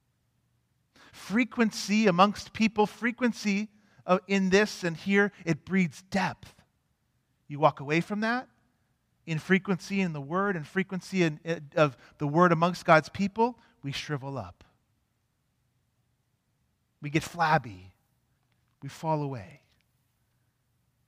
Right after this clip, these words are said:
Which one are you? If you want to behold Christ this Advent season, this is the way, Paul says. He had a task, a stewardship to make the word known. I will tell you,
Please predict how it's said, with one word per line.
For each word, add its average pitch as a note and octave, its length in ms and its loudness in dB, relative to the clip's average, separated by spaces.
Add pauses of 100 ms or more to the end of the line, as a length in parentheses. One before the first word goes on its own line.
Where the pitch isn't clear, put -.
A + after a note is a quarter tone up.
(300)
Which - 200 -16
one D3+ 120 -6
are F#3 180 0
you? G2 220 -10 (1500)
If - 80 -16
you D3+ 60 -6
want F3 120 6
to E3 40 0
behold D#3 280 0
Christ G#3 440 -4
this D#3 160 -6
Advent C3 280 0
season, C3+ 440 -10 (800)
this E3+ 200 0
is D#3 120 -8
the D#3 100 -6
way, C#3+ 460 0
Paul C3 180 -8
says. A#2+ 420 0 (1400)
He D#3+ 120 -2
had D3+ 140 2
a C3+ 60 -6
task, E3+ 500 2
a C3+ 40 -8
stewardship F#3+ 600 -2
to - 80 -14
make E3+ 260 -2 (240)
the D#3 80 -8
word D#3 420 0 (300)
known. C3+ 460 -6 (1300)
I E3 120 6
will B3 140 2
tell A#3+ 220 4
you, D#3+ 360 -2